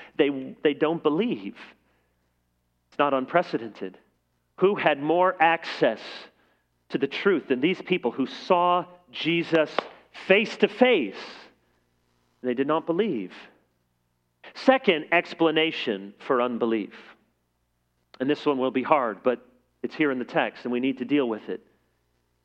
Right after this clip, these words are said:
Sometimes people do not believe in Jesus Christ because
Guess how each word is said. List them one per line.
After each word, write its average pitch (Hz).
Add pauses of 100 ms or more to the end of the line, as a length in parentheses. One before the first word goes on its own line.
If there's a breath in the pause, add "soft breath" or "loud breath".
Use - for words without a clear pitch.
(180)
Sometimes 190
people 175
do 160
not 185
believe 208
in 190
Jesus 170
Christ 120
because 160